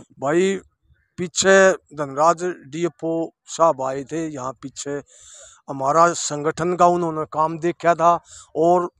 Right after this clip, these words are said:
संगठन को उन्होंने ये कहा था भी वाकई में आप लोगों ने धरातल पर काम किया है।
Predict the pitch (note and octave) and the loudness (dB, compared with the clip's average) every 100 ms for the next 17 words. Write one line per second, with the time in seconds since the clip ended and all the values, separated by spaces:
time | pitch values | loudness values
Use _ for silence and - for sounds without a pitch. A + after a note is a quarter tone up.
0 | _ _ _ _ - D#3 D3+ E3+ F3 F3 | _ _ _ _ -6 -4 -2 -4 -4 0
1 | F3 F3 D#3+ D#3+ D#3+ D#3 - _ _ C3 | 0 0 -2 -2 -4 -4 -10 _ _ -12
2 | D3+ D#3 D3+ E3+ F3 E3 E3 - E3 D#3+ | -2 0 2 0 -4 0 0 0 -4 0
3 | D#3 - D3 D3 D3 C#3+ C#3 A#2+ - C3 | -2 -2 -8 -10 -10 -10 -10 -10 -12 -14
4 | C3+ B2 C#3 C3+ A#2+ A2+ G#2+ - | -14 -8 -8 -8 -14 -14 -14 -18